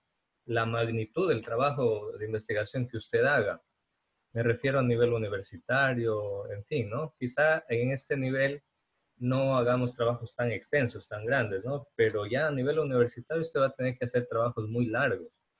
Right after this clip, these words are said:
Entonces, le voy a enseñar cómo automatizar las citas dentro de Word para que luego usted pueda sacar las referencias bibliográficas de manera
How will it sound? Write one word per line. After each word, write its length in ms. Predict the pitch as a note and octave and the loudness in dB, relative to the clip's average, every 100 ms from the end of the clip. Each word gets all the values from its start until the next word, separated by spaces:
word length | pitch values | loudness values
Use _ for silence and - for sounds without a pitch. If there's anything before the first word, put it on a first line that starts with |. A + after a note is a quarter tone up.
| _ _ _ - | _ _ _ -4
Entonces, 920 | C3+ D3+ G#3 F3 B2 C#3+ C#3+ - - _ _ | -2 2 4 4 2 -2 -2 -10 -16 _ _
le 140 | A#2 A2+ | 2 4
voy 200 | C3+ E3+ | 4 4
a 80 | |
enseñar 600 | F3+ F3 D#3+ D#3+ D#3+ E3 - _ - | 4 0 0 2 2 0 -12 _ 2
cómo 640 | D3 F#3 G3 F#3+ G3 _ _ | 4 4 2 -2 -2 _ _
automatizar 1120 | D3 E3 E3 C3+ A#2+ A2 G#2 G2 B2 C#3 D#3+ E3 | 0 2 2 0 0 -2 -6 -4 0 2 0 -2
las 380 | A2 G2+ G2 - | -2 -2 -4 -4
citas 760 | C#3+ B2+ - B2 C3+ - - _ _ | -4 -4 0 0 0 -8 -18 _ _
dentro 460 | G#2 A2+ A2+ C3 C3 | -2 0 0 -2 -2
de 80 | |
Word 380 | C#3 D#3+ C#3 D3+ - _ _ _ _ _ - | 2 4 4 4 -8 _ _ _ _ _ 2
para 320 | C3 C3+ C3 | 4 4 2
que 100 | C3 | 2
luego 360 | C3 F#3 F#3+ | 6 4 2
usted 300 | E3 E3+ E3 E3 | -2 0 0 2
pueda 240 | E3 E3+ | 4 4
sacar 380 | E3 B2 - D3 | 2 -2 0 0
las 140 | D#3 | 2
referencias 600 | C3 A#2+ A2+ A#2+ B2+ C3+ | 2 2 2 0 0 -2
bibliográficas 800 | A#2+ G#2+ G2 G2 A2 C#3+ - C3+ | -2 -2 -2 -2 -2 -2 -2 0
de 80 | A#2 | 0
manera 440 | G2 G2+ C3 E3 | -4 -4 -2 -2